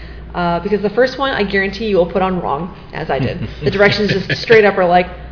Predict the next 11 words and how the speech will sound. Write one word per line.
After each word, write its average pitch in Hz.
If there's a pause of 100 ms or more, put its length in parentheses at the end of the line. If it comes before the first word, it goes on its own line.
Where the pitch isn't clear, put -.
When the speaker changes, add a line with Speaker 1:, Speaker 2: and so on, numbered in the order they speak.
(280)
Speaker 1:
basically, 247
"Put 233
it 233
on 226
wrong." 160 (240)
Speaker 2:
<laughs> -
Speaker 1:
Uh, 214
and 190
you're 214
like, 220
"Okay, 262